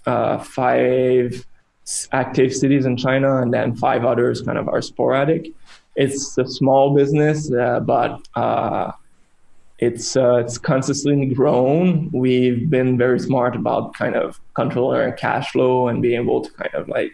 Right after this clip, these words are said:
be sustainable, 'cause I've seen a lot of companies coming and going in two, three years, just spreading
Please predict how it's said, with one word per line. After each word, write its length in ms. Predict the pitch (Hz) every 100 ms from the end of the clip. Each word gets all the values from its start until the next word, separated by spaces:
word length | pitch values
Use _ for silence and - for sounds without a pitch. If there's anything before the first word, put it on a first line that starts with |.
| _ 117
be 140 | -
sustainable, 640 | - - - 107 - 92 113
'cause 160 | - 101
I've 160 | 120
seen 200 | - 123
a 80 | 120
lot 260 | 120 120 113
of 200 | - - - - - -
companies 560 | - 131 131 127 123 123
coming 380 | - 127 127 123
and 160 | 123
going 320 | 123 123 123 123
in 100 | 120
two, 160 | -
three 240 | - - 123
years, 300 | - - -
just 200 | - -
spreading 480 | - - 120 -